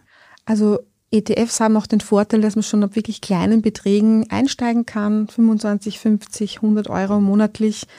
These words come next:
Oder wenn ich das eben nicht monatlich habe, dann kann ich mich ja auch dafür entscheiden, dass ich das quartalsweise anspare. Aber ein kurzes Beispiel, wer monatlich hundert Euro über dreißig Jahre einzahlt, der kann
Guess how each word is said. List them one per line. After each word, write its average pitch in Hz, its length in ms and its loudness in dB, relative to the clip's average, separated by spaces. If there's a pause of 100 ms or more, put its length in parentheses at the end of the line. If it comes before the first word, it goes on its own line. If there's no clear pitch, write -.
(300)
Oder 220 200 4
wenn 214 140 4
ich 233 160 2
das 208 160 -4
eben 208 180 0
nicht 214 180 0
monatlich 240 500 0
habe, 247 220 -2
dann 220 120 -2
kann 214 200 0
ich 214 140 -2
mich 208 140 -4
ja 202 120 0
auch 190 80 -6
dafür 208 280 -4
entscheiden, 196 360 -2
dass 202 120 -6
ich 196 80 -12
das - 180 -8
quartalsweise 185 920 -2
anspare. - 480 -12 (460)
Aber 208 160 0
ein 202 180 0
kurzes - 320 -8
Beispiel, 254 480 0
wer 208 120 4
monatlich 220 680 2 (160)
hundert 247 280 6
Euro 202 280 0
über 214 200 2
dreißig 196 440 -4
Jahre 185 220 -2
einzahlt, 262 720 -4 (360)
der 214 80 -2
kann 208 460 0